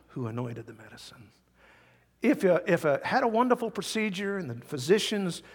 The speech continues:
were so good, yes, be grateful and thankful. Well, of course we would. But it is God who blessed that procedure.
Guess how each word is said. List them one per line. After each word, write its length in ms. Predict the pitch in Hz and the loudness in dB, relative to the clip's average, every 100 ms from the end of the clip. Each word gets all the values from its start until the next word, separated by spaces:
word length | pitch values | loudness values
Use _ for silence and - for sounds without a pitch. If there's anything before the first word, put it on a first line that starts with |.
| - | -14
were 100 | - | -8
so 260 | 151 - 196 | -4 2 2
good, 460 | 160 170 175 175 - - - - _ _ 403 | 2 0 0 -2 -8 -20 -20 -20 _ _ -8
yes, 280 | 320 330 - | -2 -2 0
be 180 | 180 175 | 2 4
grateful 480 | 160 156 - 139 | 4 4 0 -4
and 120 | 131 120 | -4 -2
thankful. 460 | 139 127 - 107 120 | -2 -4 -8 -14 -12
Well, 160 | 240 | -12
of 80 | 226 | -10
course 300 | - 311 - | -8 -8 -4
we 100 | 190 | -4
would. 280 | 135 113 - - _ _ - - _ _ - | -4 -6 -10 -20 _ _ -20 -20 _ _ 0
But 280 | 190 196 - - - - | 6 6 4 -18 -20 0
it 140 | 233 254 | 4 8
is 200 | 208 135 | 6 6
God 540 | 123 175 156 117 117 | 2 6 8 6 2
who 120 | 127 | -2
blessed 340 | 127 139 127 - | -2 0 0 0
that 200 | 123 - | -8 -8
procedure. 500 | 131 127 107 85 | -10 -10 -12 -14